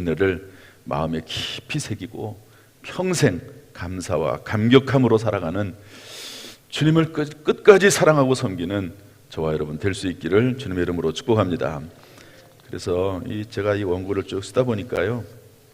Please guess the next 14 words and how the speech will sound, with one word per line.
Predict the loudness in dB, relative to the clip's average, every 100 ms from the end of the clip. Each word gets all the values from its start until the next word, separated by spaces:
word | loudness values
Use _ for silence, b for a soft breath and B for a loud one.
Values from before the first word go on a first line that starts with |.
| -12
이 | 0
찬송이 | 2 4 2
생각이 | 0 2 2 2
나더라고요. | -2 -2 -4 -4 -6
"하나님의 | 0 2 4 2 0
은혜, | -4 -10 -14 -20 b b b b b b
나를 | -12 -4 -2 0 -2 -2
지으신 | 2 4 4 0 0
이가 | 0
하나님, | 0 -4 -6 -10 -14 -20 _ -14
나를 | -4 -2 -2 -6
부르신 | -8 -8 -6 -6
이가 | -6 -6
하나님." | -8 -10 -12